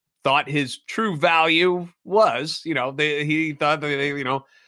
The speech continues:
made it sound like he was less important than he was. Uh, that upset him a little bit. And he said that the relationship was hurt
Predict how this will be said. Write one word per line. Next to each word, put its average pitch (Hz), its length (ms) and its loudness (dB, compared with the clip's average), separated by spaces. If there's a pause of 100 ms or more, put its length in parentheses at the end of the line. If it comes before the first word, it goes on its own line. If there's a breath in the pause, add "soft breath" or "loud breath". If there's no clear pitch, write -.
(160 soft breath)
made 127 180 0
it 139 80 -6
sound 147 260 0
like 143 180 0
he 147 160 -2
was 135 180 -4
less 131 260 -2
important 139 400 -2
than 131 80 -2
he 127 80 -4
was. 139 400 -2
Uh, 127 300 2
that 123 240 0
upset 160 340 2
him 302 80 4
a 247 60 2
little 135 200 2
bit. 110 160 0
And 110 100 -4
he 120 60 -6
said 143 260 -2
that 139 120 -6
the 131 80 -8
relationship 131 640 -4
was 147 120 -6
hurt 185 340 2